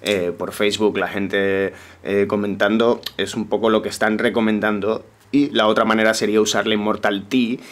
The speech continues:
que sería un, la, una antena recta que la gente la pone en medio del quad y asoma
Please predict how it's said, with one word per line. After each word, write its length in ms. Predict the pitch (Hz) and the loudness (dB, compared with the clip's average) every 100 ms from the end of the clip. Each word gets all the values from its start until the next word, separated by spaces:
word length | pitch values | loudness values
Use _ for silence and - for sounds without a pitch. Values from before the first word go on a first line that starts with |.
| - - | -16 -4
que 120 | 107 | -2
sería 320 | 107 101 104 | 0 0 2
un, 200 | 104 101 | 0 -2
la, 100 | 104 | -4
una 320 | 98 98 110 107 | -4 -2 -2 -2
antena 340 | 98 107 104 | 0 0 0
recta 460 | 101 101 - 101 - - - | -2 -6 -2 -4 -4 -18 -4
que 100 | 117 | 0
la 100 | 101 | 0
gente 260 | 113 101 107 | 0 0 2
la 180 | 95 | 2
pone 160 | 107 104 | 0 -2
en 80 | 98 | -2
medio 240 | 107 104 | 0 2
del 160 | 101 101 | 0 2
quad 300 | 131 113 - - - _ _ 104 | 2 2 -2 -16 -20 _ _ -6
y 80 | |
asoma 540 | 98 98 117 101 92 | -6 -2 -2 -2 -6